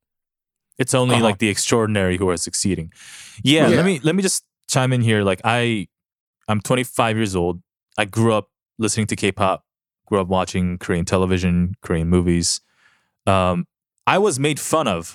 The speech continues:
Speaker 1: for liking K-pop all throughout my childhood. Through elementary, middle, high school, they're like, "You listen to that Korean shit?"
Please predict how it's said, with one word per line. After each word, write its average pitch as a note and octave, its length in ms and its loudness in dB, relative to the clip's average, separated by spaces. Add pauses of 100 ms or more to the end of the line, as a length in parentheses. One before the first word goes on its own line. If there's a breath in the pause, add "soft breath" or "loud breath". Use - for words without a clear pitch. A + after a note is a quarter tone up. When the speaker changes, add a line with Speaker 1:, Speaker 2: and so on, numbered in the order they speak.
Speaker 1:
for G2 320 -2
liking G2 400 -2
K-pop F2+ 480 -4 (600)
all B2+ 200 2
throughout G#2+ 320 -2
my F#2+ 80 -6
childhood. - 480 -8 (800)
Through G2+ 320 -2 (360)
elementary, C#3+ 440 0
middle, A2+ 480 0
high G#2+ 160 -2
school, F#2+ 480 0 (340)
they're A2 100 2
like, G2+ 140 0
"You A2 140 -2
listen D3 200 -2
to - 100 -12
that A#2+ 200 0
Korean B2 300 0
shit?" C#3 300 0